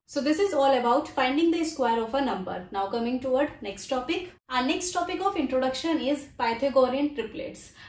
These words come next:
Pythagorean ट्रिपलेट क्या होता है? Let's suppose we have three square plus four square। इसको हमें सॉल्व करना है।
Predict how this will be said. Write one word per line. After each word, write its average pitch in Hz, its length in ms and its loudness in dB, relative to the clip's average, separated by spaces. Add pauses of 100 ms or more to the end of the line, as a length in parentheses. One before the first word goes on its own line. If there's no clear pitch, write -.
(120)
Pythagorean 392 600 0
ट्रिपलेट 311 580 -2
क्या 269 140 4
होता 190 260 -4
है? - 220 -14 (240)
Let's 392 280 -2
suppose 311 400 2
we 311 140 2 (140)
have 220 260 0 (240)
three 294 320 0
square 240 480 0 (720)
plus 277 320 -2 (360)
four 247 260 4
square। - 540 -8 (520)
इसको 311 240 -4
हमें 359 240 2
सॉल्व 240 380 0
करना 269 240 0
है। 302 120 0